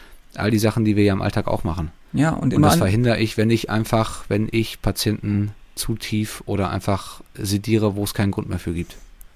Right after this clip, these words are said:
Speaker 2: Und im Zweifel immer an den Leitsatz denken, ne? Wach, aufmerksam, Schmerz, Angst und delirfrei, um an der eigenen Behandlung und Genesung aktiv teilhaben zu können.
Speaker 1: Ich hab selten so einen schönen Einleitungssatz gehört.
Speaker 2: Oder?
Speaker 1: Ja.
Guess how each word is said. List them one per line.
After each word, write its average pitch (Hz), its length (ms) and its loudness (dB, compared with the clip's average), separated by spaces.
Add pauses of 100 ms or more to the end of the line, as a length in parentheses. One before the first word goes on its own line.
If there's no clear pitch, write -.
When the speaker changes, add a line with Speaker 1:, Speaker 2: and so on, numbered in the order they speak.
(300)
Speaker 2:
Und 147 160 8
im 143 140 8
Zweifel 131 420 2
immer 147 180 6
an 156 100 2
den 165 120 4
Leitsatz 175 500 -2
denken, 127 380 -2
ne? 135 180 2
Wach, 147 320 0
aufmerksam, 151 640 -2
Schmerz, - 560 -4
Angst 147 400 -2
und 156 240 0
delirfrei, 143 680 0
um - 240 -2 (680)
an 139 120 4
der 135 140 2
eigenen 147 340 4
Behandlung 139 480 2
und 131 160 -2
Genesung 139 420 0
aktiv - 360 -2
teilhaben 135 420 2
zu - 100 -8
können. - 240 -4 (2000)
Speaker 1:
Ich - 80 -12
hab - 80 -14
selten 120 200 -2
so 110 60 4
einen 101 60 2
schönen 113 220 2
Einleitungssatz 92 580 -2
gehört. 90 380 -4
Speaker 2:
Oder? 196 340 8 (800)
Speaker 1:
Ja. 160 260 4